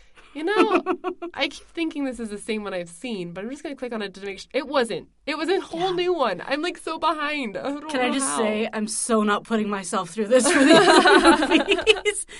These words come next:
Speaker 2: This is torture, and it's really hard to go anywhere on the internet.
Speaker 1: I believe it.
Speaker 2: Eric Skull, I'm calling you out right now, Mister
Speaker 1: <laughs>
Speaker 2: Twitter Man. It is so hard to be on Twitter with you around.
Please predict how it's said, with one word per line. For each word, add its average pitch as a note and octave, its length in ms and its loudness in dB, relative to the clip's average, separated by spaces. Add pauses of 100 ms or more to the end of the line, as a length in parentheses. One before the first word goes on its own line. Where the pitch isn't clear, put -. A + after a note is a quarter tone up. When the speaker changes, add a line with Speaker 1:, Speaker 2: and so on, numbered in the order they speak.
(140)
Speaker 2:
This - 20 -12
is A#3+ 160 -8
torture, C#4 500 4
and A#3+ 180 0
it's A#3+ 160 -2
really D4 360 0
hard D#4 260 4
to C4+ 80 0
go A3+ 340 2
anywhere B3 500 6
on G3+ 120 -4
the G#3 100 -4
internet. F#3+ 580 -10
Speaker 1:
I D4 200 -6
believe D#4 540 -6
it. E4+ 120 -4
Speaker 2:
Eric C4 260 4
Skull, C4+ 460 6
I'm A3+ 160 4
calling C4 380 2
you B3 160 0
out A3 200 4
right A3 220 4
now, A3 280 8
Mister E4 400 8
Speaker 1:
<laughs> - 40 6
Speaker 2:
Twitter A3+ 220 6
Man. A3 400 4 (100)
It C#4 80 2
is C#4+ 180 2
so E4 280 8
hard D4 280 10
to C4+ 60 2
be B3 160 4
on A#3 160 6
Twitter A3+ 300 0
with G3+ 160 -8
you G#3 160 -4
around. G3 540 -4